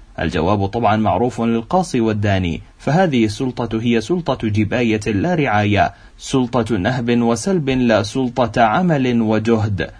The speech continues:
ولا حول ولا قوة إلا بالله العلي العظيم. كتبت لإذاعة المكتب الإعلامي المركزي لحزب التحرير مسلم الشامي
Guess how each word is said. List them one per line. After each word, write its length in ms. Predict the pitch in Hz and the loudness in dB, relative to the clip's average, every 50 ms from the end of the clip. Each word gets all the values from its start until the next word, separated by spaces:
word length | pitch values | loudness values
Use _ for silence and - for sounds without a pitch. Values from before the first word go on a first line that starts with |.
| - - - - | -20 -18 -10 -4
ولا 360 | 156 165 175 160 127 107 98 | 0 2 2 4 6 6 4
حول 420 | 98 - - - 110 107 104 101 104 | 4 2 -2 -2 -2 0 0 0 2
ولا 380 | 101 98 101 101 98 101 95 | 2 2 2 2 2 2 2
قوة 680 | 92 92 - - 160 160 147 123 117 107 104 110 113 - - | 0 0 0 -2 0 0 2 0 0 -2 -2 -2 -4 -4 -2
إلا 400 | - 165 151 127 117 113 107 104 | -2 0 0 0 0 0 0 0
بالله 560 | 101 98 104 101 98 98 98 98 92 95 95 | 0 -2 -2 -2 0 0 0 0 0 0 0
العلي 580 | 104 98 95 82 87 95 98 98 98 90 92 92 | -2 0 0 0 0 0 0 0 0 0 -2 -2
العظيم. 760 | 87 80 78 80 101 147 139 - 95 82 82 80 80 76 76 65 - - - - - - - - - - - _ _ _ - _ _ _ - | 0 0 0 0 0 -2 -2 -2 -2 -2 -2 -2 -4 -4 -6 -8 -10 -12 -16 -20 -20 -20 -20 -20 -20 -20 -20 _ _ _ -20 _ _ _ -2
كتبت 480 | - 135 - - 78 64 65 - - | -2 -2 0 -2 -4 -4 -6 -6 -4
لإذاعة 640 | 107 101 95 62 71 95 92 104 104 95 87 87 90 101 - | -4 -2 -2 0 -2 -2 0 2 2 2 2 2 0 -2 -2
المكتب 600 | 98 95 82 - - 107 104 - - 107 104 104 | -2 -2 -2 -2 -4 -6 -6 -6 -4 -4 -2 0
الإعلامي 840 | 101 95 - - 127 127 113 101 101 90 71 57 73 110 110 101 98 | 0 -2 -2 -2 -2 -2 0 0 0 0 0 -2 -2 -4 -2 -2 -2
المركزي 800 | 76 62 82 107 110 101 - 113 110 117 156 156 135 104 87 | -2 -2 -2 -4 -4 -2 -2 -2 -2 0 -2 -2 -2 -2 -2
لحزب 420 | 78 78 76 - - 117 113 98 90 | -2 -4 -4 -4 -6 -6 -4 -4 -4
التحرير 680 | 92 - - - - - 123 117 110 107 101 98 - - - - - - - | -4 -4 -8 -8 -6 -2 0 0 2 2 0 -2 -4 -6 -10 -20 -20 -12 -8
مسلم 360 | - 170 160 - 104 95 87 | -6 -6 -4 -2 -2 -2 -2
الشامي 560 | 80 95 - - 117 110 104 104 104 101 92 | -2 -4 -4 -2 -2 0 0 0 0 0 -2